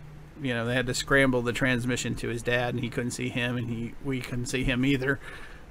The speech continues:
because of it. But to me, that says, to me, that's a big key. I think that's gonna be a big reveal.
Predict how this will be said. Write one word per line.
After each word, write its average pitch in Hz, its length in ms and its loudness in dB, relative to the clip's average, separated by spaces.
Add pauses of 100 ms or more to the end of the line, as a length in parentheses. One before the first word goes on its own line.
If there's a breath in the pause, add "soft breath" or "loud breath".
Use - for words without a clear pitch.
because 147 320 4
of 143 100 0
it. 147 180 0
But 147 340 4 (200)
to 160 80 -4
me, 165 180 2
that 156 180 4
says, 147 800 0 (320)
to 165 80 -2
me, 170 100 4
that's 156 200 6
a 143 60 2
big 139 320 0
key. 131 360 2
I 123 80 4
think 143 220 0
that's 139 220 2
gonna 143 180 2
be 131 160 0
a 131 60 0
big 127 180 2
reveal. 110 480 -2